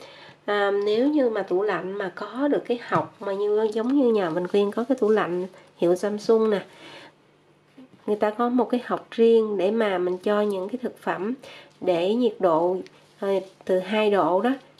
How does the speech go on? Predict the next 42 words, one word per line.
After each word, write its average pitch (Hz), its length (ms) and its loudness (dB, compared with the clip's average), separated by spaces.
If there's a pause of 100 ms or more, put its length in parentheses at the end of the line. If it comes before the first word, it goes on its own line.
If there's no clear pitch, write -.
(140)
thì 202 60 0
mình 190 160 2
cho 202 240 0
vào 190 200 0
trong 202 200 -6
đó 214 260 0
thì 269 100 4
nó 208 120 2
đỡ 185 260 0
hôi 220 360 0
cái 226 120 -4
tủ 185 320 0
của 226 80 -2
mình, 180 280 -2
bởi 190 80 -2
vì 202 160 0
cái 220 180 -4
này 208 180 -2
là 180 80 -6
gia 185 200 -4
vị 175 240 -4
này 175 140 -4
nó 196 160 -8
có 254 160 -16
cái 247 80 0
mùi, 185 400 0 (500)
nó 240 60 -2
sẽ 247 160 -2
làm 190 260 -2
cho 196 200 -6
hôi 214 260 2
cái 226 120 -2
tủ 185 280 2
đó. 247 80 0 (1080)
Và 185 160 0
mình 190 180 -4
sẽ 214 160 -4
ướp 262 240 0
ở 277 120 2
trong 214 200 0
tủ 220 140 2
lạnh, 185 360 -2